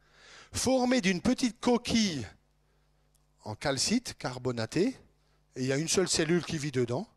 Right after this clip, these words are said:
C'est un groupe à part, hein, c'est... c'est pas un invertébré, puisqu'on n'a plus le droit de le dire. Mais c'est assez petit, ça, ça fait un millimètre. D'accord ? C'est millimétrique, inframillimétrique.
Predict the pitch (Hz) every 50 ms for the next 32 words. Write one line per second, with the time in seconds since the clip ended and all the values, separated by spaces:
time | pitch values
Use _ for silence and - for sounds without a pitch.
0 | _ _ _ _ _ _ _ _ _ _ _ - - _ _ _ _ _ - -
1 | 151 143 143 139 135 180 - - 156 - - 120 107 143 190 - 120 135 143 -
2 | - 139 131 120 120 117 117 113 117 120 113 - - - _ _ _ _ _ _
3 | _ _ _ _ _ - - - 147 - 175 165 165 165 160 156 147 151 - -
4 | 156 139 - 147 185 226 - - 139 - - 139 135 127 127 120 - 131 123 127
5 | 123 117 120 117 120 135 175 220 - _ _ _ _ - - - - - - -
6 | - - - - - _ _ _ - 147 180 196 190 - - 190 190 - - 175
7 | 175 - - 226 - - 196 175 - - - 208 233 233 - - 185 165 - 170
8 | 160 - - 165 160 165 170 165 160 151 143 131 117 - - - - - - _
9 | _ _ _ _ _ _ - 131 131 - 190 214 208 - - _ _ _ _ _
10 | _ _ _ _ _ - - 143 143 151 156 156 156 143 - - 135 - - 139
11 | 139 - - 143 143 135 131 127 127 120 - - 117 - -